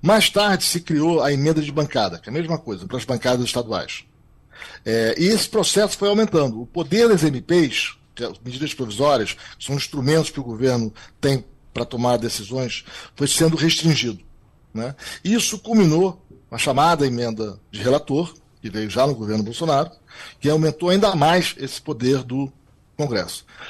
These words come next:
Então, hoje, o Congresso é muito autônomo em relação ao Executivo. Ele tem acesso a uma quantidade impressionante de dinheiro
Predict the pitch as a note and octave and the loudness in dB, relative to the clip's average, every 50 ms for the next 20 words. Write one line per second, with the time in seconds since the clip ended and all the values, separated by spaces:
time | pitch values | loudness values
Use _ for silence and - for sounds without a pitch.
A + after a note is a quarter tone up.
0 | - _ - A#3 A#3+ A#3+ F#3 F3+ A3+ A#3+ A#3 - - - A2 B2 C#3 - - - | -12 _ 2 4 6 6 8 8 8 6 6 4 0 -2 -4 -6 -10 -14 -20 -20
1 | - - _ _ - C3 C3+ - F3 E3+ D#3 C#3 D#3+ F3+ F#3+ - - G#3+ G3+ F#3+ | -20 -20 _ _ -14 -14 -8 -4 -2 -2 2 2 2 2 2 2 0 0 0 0
2 | G3+ G3+ - B3 B3 B3 _ - G3+ G3 G3+ F#3 D3 B2+ B2 A#2 A#2 A2+ A2 - | 0 0 -4 -8 -8 -6 _ 2 4 4 6 6 4 2 0 -2 -2 -2 -4 -4
3 | - A#2 G#2+ F#2+ G#2 - - - - F#2+ E2+ F#2 G2+ G#2 - - D3+ D3+ C#3+ - | -6 -8 -8 -8 -12 -16 -14 -12 -12 -10 -6 -6 -6 -6 -2 0 0 2 2 2
4 | - B2 A2 G2 - - G#2+ G#2 A2+ A2 - C3 A#2 - - A2 A2 G#2 G2+ G2 | 2 0 0 -2 -4 -10 -8 -6 -6 -6 -6 -4 -6 -4 -2 0 0 0 0 -4
5 | - - D3+ F3 E3+ - E3 D#3 - - D3 B2 B2 C3 C#3 D3+ D#3 C#3+ - B2 | -6 -2 -2 -2 2 2 2 2 2 0 0 0 2 2 2 2 0 -2 -6 -10
6 | A2 F#2 F2+ G#2 G2+ F2+ E2+ G2 G#2+ - | -10 -12 -10 -8 -8 -6 -8 -8 -10 -12